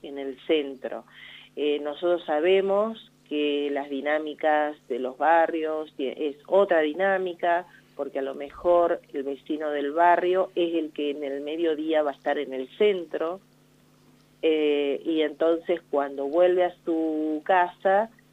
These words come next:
sí va a necesitar de que, mm, a lo mejor, este, algún local esté, que los locales estén de su espacio estén abiertos.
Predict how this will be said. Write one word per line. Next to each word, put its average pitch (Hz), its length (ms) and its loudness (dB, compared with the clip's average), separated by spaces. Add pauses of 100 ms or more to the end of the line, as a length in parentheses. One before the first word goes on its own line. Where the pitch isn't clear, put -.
(320)
sí 185 380 -2 (120)
va 139 80 4
a 139 40 4
necesitar 165 880 0
de 143 180 0
que, 147 540 -2 (180)
mm, 131 200 -12
a 123 100 -8
lo 120 120 -6
mejor, 135 520 0
este, 113 580 -8
algún 147 580 -6 (140)
local 143 680 0
esté, 143 640 -2
que - 80 -6
los 131 180 -4
locales 139 400 -2
estén 135 420 -12
de 135 180 -8 (100)
su 156 180 -2
espacio 143 600 -6
estén 131 320 -14
abiertos. 131 560 -8